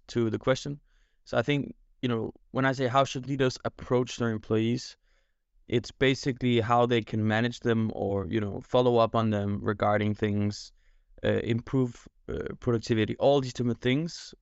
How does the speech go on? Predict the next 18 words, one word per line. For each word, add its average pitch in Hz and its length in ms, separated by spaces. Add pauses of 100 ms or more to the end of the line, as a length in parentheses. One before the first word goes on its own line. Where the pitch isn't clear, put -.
uh, 113 180
on 120 120
a 117 40
more 120 160
personal 117 460
level, 104 300
right? 110 180
So 120 100
what 117 160
we 117 120 (200)
talked 120 260
about 113 260 (120)
before 120 420
is, 110 120
like, 104 140
this 113 160
emotional 117 560
intelligence, 127 800